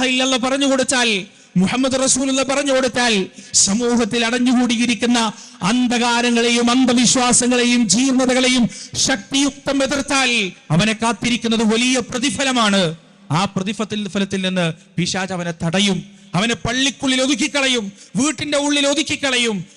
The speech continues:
ഇതും പിശാചിന്റെ ശ്രമമാണ് എന്ന് പ്രിയപ്പെട്ടവരെ നാം മനസ്സിലാക്കുക. ദഅവത്ത് പോലെയുള്ള, അള്ളാഹുവിന്റെ മാർഗത്തിലുള്ള പ്രവർത്തനം പോലെയുള്ള വലിയ സർക്ക-, സൽക്കർമ്മങ്ങളിൽ നിന്ന് മനുഷ്യനെ തടയിടാൻ അവൻ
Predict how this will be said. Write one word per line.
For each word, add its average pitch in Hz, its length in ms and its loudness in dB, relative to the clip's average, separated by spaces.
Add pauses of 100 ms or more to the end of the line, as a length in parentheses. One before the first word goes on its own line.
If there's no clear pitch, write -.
(160)
ഇതും 214 260 2
പിശാചിന്റെ 208 640 0
ശ്രമമാണ് 214 560 2 (400)
എന്ന് 202 180 2
പ്രിയപ്പെട്ടവരെ 185 600 -4
നാം 175 180 0
മനസ്സിലാക്കുക. 202 560 -2 (600)
ദഅവത്ത് 214 440 -2
പോലെയുള്ള, 247 440 2 (720)
അള്ളാഹുവിന്റെ 262 580 0
മാർഗത്തിലുള്ള 254 560 0 (100)
പ്രവർത്തനം 240 500 -2
പോലെയുള്ള 214 460 2 (500)
വലിയ 208 280 0 (140)
സർക്ക-, 208 460 -4
സൽക്കർമ്മങ്ങളിൽ 220 720 0
നിന്ന് 185 220 0 (520)
മനുഷ്യനെ 180 460 0 (220)
തടയിടാൻ 180 540 -2
അവൻ 165 100 0